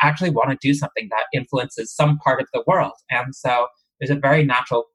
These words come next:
place for, "I wanna use mathematics in business." And then it was just a matter of falling into the field that we now call data science. But at the time, you know, it was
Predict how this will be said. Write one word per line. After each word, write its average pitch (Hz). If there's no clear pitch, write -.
place 185
for, 123
"I 135
wanna 139
use 123
mathematics 107
in 131
business." 151
And 135
then 156
it 151
was 139
just 147
a 135
matter 117
of 113
falling 117
into 117
the 117
field 117
that 131
we 131
now 196
call 135
data 120
science. 143
But -
at 120
the -
time, 113
you 127
know, 110
it 117
was 107